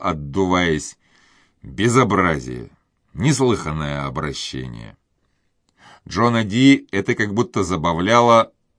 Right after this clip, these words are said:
он даже спародировал репортера газеты «Сан»,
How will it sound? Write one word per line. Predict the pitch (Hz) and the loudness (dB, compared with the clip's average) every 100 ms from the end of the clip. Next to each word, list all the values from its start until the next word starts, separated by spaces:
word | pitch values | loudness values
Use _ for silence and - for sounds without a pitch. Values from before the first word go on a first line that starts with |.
| _ | _
он | 117 127 | -2 0
даже | 90 120 123 | 2 2 2
спародировал | - - 104 98 92 104 120 113 110 - | -2 -4 -2 0 0 2 2 2 0 -2
репортера | 92 92 92 85 - 113 113 | -2 -2 0 -4 0 0 0
газеты | 90 82 85 98 98 | 0 0 0 -2 -2
«Сан», | 92 - 78 76 69 | -6 -2 0 0 -6